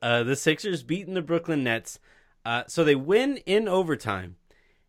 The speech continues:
At one point, I think they started the game twenty to four, were getting booed in the second quarter, made a comeback,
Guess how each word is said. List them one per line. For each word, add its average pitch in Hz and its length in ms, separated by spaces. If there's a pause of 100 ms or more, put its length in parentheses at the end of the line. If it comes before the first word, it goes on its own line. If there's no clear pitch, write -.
(200)
At 143 160
one 196 220
point, 175 420
I 131 80
think 240 200
they 175 100
started 220 380
the 220 80
game 170 260
twenty 226 400
to 247 80
four, 113 600 (580)
were 143 180
getting 175 560
booed 240 300
in 214 100
the 165 100
second - 520
quarter, 127 540 (420)
made 170 240
a 165 40
comeback, 165 720